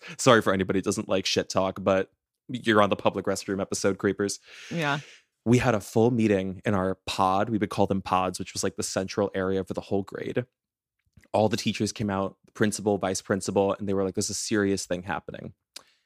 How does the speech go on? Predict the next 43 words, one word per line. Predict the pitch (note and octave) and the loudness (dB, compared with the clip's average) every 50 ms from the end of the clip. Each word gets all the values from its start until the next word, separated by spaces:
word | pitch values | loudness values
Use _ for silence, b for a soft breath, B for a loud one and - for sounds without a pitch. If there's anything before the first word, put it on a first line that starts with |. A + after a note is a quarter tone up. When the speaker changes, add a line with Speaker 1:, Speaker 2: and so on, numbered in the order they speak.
| B B | B B
Speaker 1:
They | - G2+ | -2 0
were | G2 F#2+ | 0 2
like, | F#2+ F#2+ F#2 - - | 2 0 -2 -4 -8
Somebody | - - - A#2+ B2+ C3 D3 C#3 C#3+ C#3 C3+ C#3 C#3+ - _ _ _ _ _ _ _ _ _ _ _ - G2 | -6 0 2 2 2 2 2 2 2 2 2 2 0 -2 _ _ _ _ _ _ _ _ _ _ _ -10 -2
wrote | G2+ G#2+ G#2 A#2 - _ - | 0 2 2 0 0 _ -4
on | A2 G#2+ G#2 | -2 -2 0
the | G2+ F#2+ | 0 0
bathroom | F#2 F#2+ F#2+ F#2+ - - G2 G2 F#2+ F2+ | 2 2 0 0 -2 -4 -4 -4 -2 -2
wall | F2+ F2 F2+ - - - - - _ _ _ _ - | -2 -2 -2 -2 -6 -8 -8 -12 _ _ _ _ -8
with | G2+ G2+ - | -8 -6 -4
shit. | - - - - F#2 F2+ - - - - - - - - - _ | -4 -4 -4 -4 -6 -6 -6 -6 -8 -8 -8 -10 -18 -20 -20 _
Speaker 2:
<gasps> | _ - - - | _ -20 -14 -10
Speaker 1:
They're | A3+ B3+ C4 C#4+ D#4 D#4 D#4 D#4 D4+ C#4+ C#4 B3 G3+ F3 D#3 C#3+ _ _ _ _ _ _ _ _ _ _ - A2 G#2 G2 | -8 -6 -4 -4 -4 -4 -2 -2 0 0 0 0 -2 -4 -6 -10 _ _ _ _ _ _ _ _ _ _ 0 2 4 4
like, | F#2 F#2 - - | 2 2 0 -4
"And | A2+ G2 | -4 -2
we | G2 G#2 G2 | 0 -2 0
have | - A#2+ G#2 - - | 0 0 -2 -2 -2
to | - - | -14 -14
determine | - - - - G2+ F#2+ F2+ E2+ E2 E2+ E2+ G2 - _ _ _ _ _ - | -10 -10 -4 -4 -2 -2 -2 -6 -8 -8 -10 -12 -12 _ _ _ _ _ -4
who | - A2+ G#2 | 0 2 2
it | F#2+ - | 2 2
was." | G2+ G2 E2 C#2+ D#2+ E2 | 2 0 0 0 -2 -2
They | - A#2 | 0 2
did | G#2+ - C#3+ - | 4 4 4 6
this | C3+ A#2 - - _ _ _ - | 4 0 0 -2 _ _ _ -14
public | - - - A#2+ G2+ - F#2+ E2+ - - | -4 4 4 4 4 4 -2 -6 -6 -6
style | - - - - E2+ - - - F#2 _ | -2 -2 0 0 -2 -4 -6 -6 -6 _
with | - A2 G2 - - | 0 0 0 2 4
everyone | A2 A2 G2 A2+ G#2+ F#2+ G2+ G2 G2 | 2 4 4 2 0 2 2 0 0
there. | F2+ G2 G2 G2+ | 2 2 2 2
Like, | G2 G2+ G2+ - | 0 -2 -2 -2
it | A#2+ B2 | -2 0
was | A#2+ G2+ | 2 0
a | A#2 | 0
public, | - - - B2+ A2 A2+ A2 G#2+ - | 0 4 2 2 4 4 0 0 2
like, | - G#2 - - | 0 -2 0 2
execution. | - - - - E3 - - C3 B2 - - G#2 G2 F#2+ - b b b b b b b b b | 0 0 2 0 -2 0 0 -2 0 0 0 -2 -2 -4 -4 b b b b b b b b b
They | A2+ G2 | -2 0
go, | - F#2+ | 0 0
"We | G#2 A2 G2+ | 0 0 -2
have | F2 - G#2+ F#2+ - - | 2 2 0 0 0 -6
to | - | -8
determine | G2+ F#2+ - - G2 F#2 E2+ D#2+ - - F2+ | -8 -6 -2 0 0 0 0 -2 -8 -10 -12